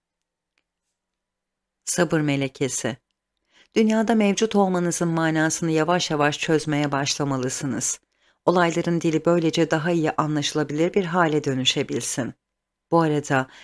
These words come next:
en değerli ruh melekenizden biri olan sabır melekeniz de çok büyük ölçüde evrimleşecektir. Siz insanlar,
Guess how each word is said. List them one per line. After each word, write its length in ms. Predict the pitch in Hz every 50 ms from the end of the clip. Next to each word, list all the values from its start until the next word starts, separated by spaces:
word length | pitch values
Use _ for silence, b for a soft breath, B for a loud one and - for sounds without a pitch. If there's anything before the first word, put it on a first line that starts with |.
| B B -
en 180 | 175 196 202
değerli 340 | 202 202 196 190 180 170 160
ruh 180 | 170 185 170 175
melekenizden 840 | 196 185 175 170 - - 165 165 165 156 - - 165 156 160 165
biri 120 | 165 165 170
olan 340 | 165 165 156 156 151 156 160
sabır 300 | - - 165 151 175 175
melekeniz 720 | 175 170 160 151 151 151 - 160 156 160 165 147 - -
de 200 | 151 143 147 B B B B _
çok 280 | - - 190 180 - -
büyük 240 | 180 180 185 185 180
ölçüde 400 | 170 156 147 - 165 - 185 - -
evrimleşecektir. 1300 | 175 170 151 156 151 147 139 135 - - 151 143 - 139 127 113 - _ - - 120 - - - - _ _ _ _ _ _ _ _ _ _ _
Siz 260 | _ - - 175 151 151
insanlar, 840 | 160 151 147 143 - 160 147 139 135 131 127 120 120 - - -